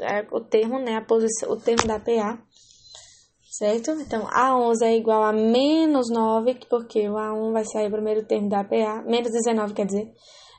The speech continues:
menos dezenove é igual a, entre parênteses, onze menos um, porque N é a posição do termo, né, o, o décimo primeiro termo, então é onze.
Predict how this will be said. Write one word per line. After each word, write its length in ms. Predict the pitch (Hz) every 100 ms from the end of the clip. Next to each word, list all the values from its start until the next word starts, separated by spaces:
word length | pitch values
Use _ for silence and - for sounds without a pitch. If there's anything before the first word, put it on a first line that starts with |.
| -
menos 360 | 220 240 277 254
dezenove 680 | 247 240 226 214 214 233 240
é 180 | 214 220
igual 200 | 220 214
a, 120 | 208
entre 240 | 214 220
parênteses, 640 | 240 240 214 214 196 - _
onze 680 | 233 254 262 285 294 339 381 -
menos 460 | 226 226 226 233 226
um, 220 | 220 233
porque 260 | 233 226 226
N 220 | 220 214
é 40 |
a 40 | 214
posição 760 | 226 214 226 - - 240 254
do 160 | 240 226
termo, 240 | 220 214
né, 160 | 208 214
o, 340 | 208 202 -
o 40 | 208
décimo 260 | 220 226
primeiro 280 | 220 214 202
termo, 200 | 233 208
então 160 | 202 208
é 120 | 220
onze. 360 | 226 233 302